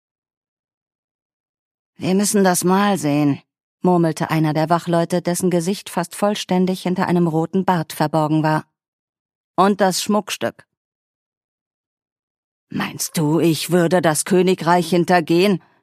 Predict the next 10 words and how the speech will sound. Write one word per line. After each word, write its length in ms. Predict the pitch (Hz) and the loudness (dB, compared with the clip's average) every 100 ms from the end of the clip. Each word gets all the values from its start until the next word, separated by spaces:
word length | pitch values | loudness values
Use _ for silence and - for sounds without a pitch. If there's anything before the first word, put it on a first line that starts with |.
| _ | _
fragte 400 | - 175 156 175 | -6 -4 -2 -2
Barty 380 | 160 156 151 165 | 0 0 -2 -4
rauh. 280 | 160 160 147 - _ _ _ _ _ _ _ _ _ _ _ _ _ _ - | -2 -2 -4 -12 _ _ _ _ _ _ _ _ _ _ _ _ _ _ -6
„Sie 260 | - 233 | -2 0
sieht 360 | 220 226 254 - | 2 2 0 2
ihrer 220 | 208 175 | 2 4
Mutter 340 | 170 220 170 139 | 4 2 0 0
kein 300 | 180 175 160 | 0 0 0
bisschen 360 | 196 - 156 | -2 0 0
ähnlich“, 540 | - 170 180 101 - | 2 2 0 -2 -8